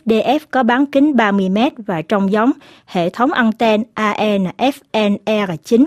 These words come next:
của quân đội Hoa Kỳ để tìm kiếm các mục tiêu trên không và trên biển.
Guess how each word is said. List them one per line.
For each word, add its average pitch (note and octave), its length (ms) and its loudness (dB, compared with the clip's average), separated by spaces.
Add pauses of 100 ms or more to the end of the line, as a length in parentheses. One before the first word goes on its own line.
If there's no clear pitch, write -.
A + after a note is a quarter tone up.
của A3 80 0
quân A3+ 220 2
đội E3 180 -4
Hoa A3+ 260 -4
Kỳ F3 200 -2 (320)
để G3 180 2
tìm G3 280 0
kiếm B3 340 0
các E4 160 -2
mục A3 220 2
tiêu A#3 160 2
trên G#3+ 200 -2
không G3+ 300 -2
và E3 100 -6
trên F#3+ 260 0
biển. E3 240 -2